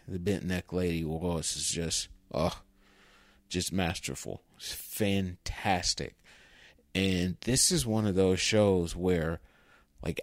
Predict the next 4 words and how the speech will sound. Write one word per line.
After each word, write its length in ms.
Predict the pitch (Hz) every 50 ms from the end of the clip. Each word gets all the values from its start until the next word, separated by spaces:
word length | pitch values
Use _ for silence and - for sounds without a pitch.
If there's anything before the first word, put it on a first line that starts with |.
| -
atmosphere 1000 | - 233 135 - - 110 107 104 - - - - 101 98 92 92 85 82 85 87 - _
is 280 | - 82 78 71 - - - _ _ _ -
everything. 1200 | - 104 104 104 107 104 107 85 85 85 90 90 80 73 - - 82 78 73 80 78 - - - - - - - - - - - - - _ _ _ - - - -
And 800 | 95 98 92 92 95 92 92 92 92 90 87 87 87 87 -